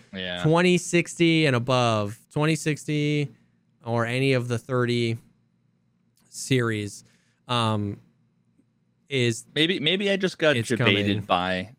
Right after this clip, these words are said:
Speaker 1: so many of the D L S, 'cause I remember when they talked about it, I'm like, "I don't know what the fuck, I've never even heard of it."
Speaker 2: Yeah.
Speaker 1: So then I looked up the deep learning super sampling and watched a bunch of videos, and w-, the thing that stuck out to me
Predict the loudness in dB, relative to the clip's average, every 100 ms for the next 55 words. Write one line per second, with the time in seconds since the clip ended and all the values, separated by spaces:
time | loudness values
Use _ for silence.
0 | -8 -2 0 2 0 -2 -6 -4 -2 0
1 | -2 -2 0 2 2 2 2 2 2 -2
2 | 0 2 2 2 -2 -4 -8 -8 -10 -14
3 | -6 -4 0 0 -2 -4 0 0 0 -2
4 | -4 -4 -4 -2 0 2 2 0 2 2
5 | 2 -4 -4 -4 -4 -4 -6 -8 -12 -4
6 | -2 0 0 4 2 2 0 0 -2 -2
7 | 0 2 0 0 -4 -12 _ _ _ _
8 | 0 2 2 -2 -4 -12 _ _ _ _
9 | _ _ -2 2 2 2 2 0 0 -2
10 | -2 0 2 0 0 -2 -2 -2 -4 -4